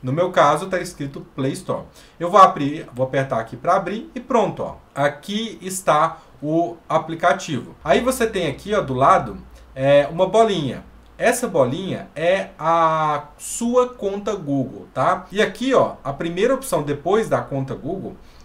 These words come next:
é gerenciar aplicativos e dispositivos. Quando você aperta aqui em cima, você consegue fazer a gestão dos aplicativos que você tem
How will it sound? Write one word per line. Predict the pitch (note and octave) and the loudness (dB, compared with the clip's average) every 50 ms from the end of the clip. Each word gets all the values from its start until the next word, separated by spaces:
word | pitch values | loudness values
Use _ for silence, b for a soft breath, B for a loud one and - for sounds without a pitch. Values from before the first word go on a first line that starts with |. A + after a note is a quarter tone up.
| b b - | b b -4
é | G3 G#3 A3+ B3 C4 A#3+ | 0 2 2 2 2 -2
gerenciar | G3 F#3 - A3 G#3+ A3 A#3 A#3 - - F#3+ F3 F3 | -4 -6 -2 -2 -2 -2 -2 -4 -4 0 2 4 4
aplicativos | F#3 F#3 F#3+ G3+ G3 G3 G3 F#3+ F#3+ - - F#3+ F#3+ F#3+ F#3+ | 2 2 0 -6 -4 -4 -4 -4 -4 -6 -10 -12 -10 -10 -10
e | G3+ | -12
dispositivos. | G3 - - - G#3 G#3 G#3+ G#3+ - - A#3+ G#3+ D3+ - - - - | -12 -14 -6 -4 -4 -4 -4 -8 -8 -8 -6 -6 -6 -8 -12 -10 -4
Quando | F#3 G#3 A3+ | -2 -2 0
você | A3 A#3 A#3+ A#3+ - A3+ | 0 0 0 2 2 2
aperta | G3+ G3+ - - G#3+ A#3 B3+ B3 - G#3+ | 2 0 -2 -2 -2 -2 -2 0 -4 -6
aqui | G#3 - E3 | -6 -6 -8
em | C3 | -8
cima, | C3 - - F#3 F#3+ F#3 - - - B B B B B | -8 -8 -8 -8 -6 -6 -6 -8 -10 B B B B B
você | D#3+ E3 - A3+ | -8 -2 -2 0
consegue | A3 G#3+ G3 F#3 F#3+ G3+ G3+ G3+ | 0 0 -4 -4 -2 -2 -4 -4
fazer | F#3+ - - D3+ C3+ C3+ D3+ F3+ F3+ - - - | -4 -2 -2 -2 0 0 -2 -4 -6 -6 -8 -8
a | D3 D#3+ | -8 -6
gestão | D#3 C#3+ C3+ D#3 G#3+ C4 B3 - - - - D3 C3+ C3 C#3 - - - - - | -6 -6 -4 0 0 0 0 -2 -6 -2 0 2 2 2 0 -2 -8 -14 -14 -12
dos | C3 B2+ F3+ A#3 C4+ C#4+ C4 | -4 2 4 6 6 6 4
aplicativos | C#4 C#4 - A#3+ A#3 - A3+ G3+ - - - G3 A3+ A#3 C4 A#3+ - | 0 -2 -2 -6 0 0 0 0 0 -6 -8 -8 -8 -6 -8 -10 -10
que | - A3+ | -10 -6
você | G#3 A3+ A3 - A#3 A3+ | -4 -4 -4 -4 -6 -10
tem | A3+ - F3 E3+ F#3 G3+ G3+ | -8 -8 -6 -6 -6 -6 -8